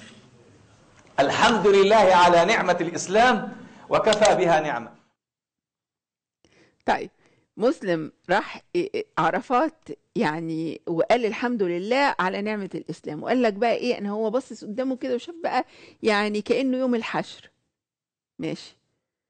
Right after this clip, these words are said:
Speaker 2: فقال لك: "الحمد لله على نعمة الإسلام، أنا واقف أهو". وبعدين راح بقى يحج السنة اللي بعدها، فجه يقولها، ما يقول: "كنت هقولها"، فراح الملاك وقفه بقى وقال له: "إيه، بلاش،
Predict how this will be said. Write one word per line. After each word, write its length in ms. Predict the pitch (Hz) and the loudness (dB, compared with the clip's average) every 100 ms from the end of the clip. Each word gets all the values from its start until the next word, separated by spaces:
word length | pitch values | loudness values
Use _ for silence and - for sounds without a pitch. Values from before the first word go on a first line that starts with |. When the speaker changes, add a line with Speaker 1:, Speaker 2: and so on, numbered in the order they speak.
| _ | _
Speaker 2:
فقال 220 | - 247 277 | -2 0 0
لك: 140 | 262 | -4
"الحمد 300 | 247 277 262 | -6 -4 -4
لله 180 | 247 269 | -2 -2
على 200 | 262 247 | -2 -2
نعمة 240 | 254 247 240 | -4 -6 -8
الإسلام، 440 | - - 262 254 - | -10 -12 -16 -16 -12
أنا 120 | 214 | -8
واقف 260 | 226 214 - | -6 -6 -8
أهو". 120 | 214 - _ _ | -12 -14 _ _
وبعدين 240 | 262 330 302 | 0 0 -2
راح 160 | - | 0
بقى 260 | 247 247 - _ _ - | -2 -2 -4 _ _ -8
يحج 300 | - 240 180 | -2 -2 -2
السنة 340 | - 233 214 | -4 -2 -2
اللي 140 | 165 | -4
بعدها، 520 | 156 131 175 254 262 - _ _ - | -4 -6 -4 -2 -2 -6 _ _ -4
فجه 220 | 196 220 | -2 0
يقولها، 560 | 359 294 339 359 330 370 _ _ _ | 0 0 -2 0 -2 -4 _ _ _
ما 120 | 208 | -8
يقول: 160 | 208 247 - | -6 -8 -8
"كنت 280 | 320 - | -10 -4
هقولها"، 640 | 269 - 302 349 381 - - | -2 0 0 0 0 -2 -2
فراح 220 | 226 226 | -2 -2
الملاك 420 | 233 220 240 403 | -2 0 0 0
وقفه 460 | 254 - 214 214 185 | -2 0 0 0 -2
بقى 240 | 170 - - _ _ _ _ | -2 -4 -14 _ _ _ _
وقال 240 | 196 226 | 0 2
له: 60 | 214 | 0
"إيه، 160 | 202 202 | -4 0
بلاش، 720 | 185 202 254 202 - - | 2 2 2 0 -6 -18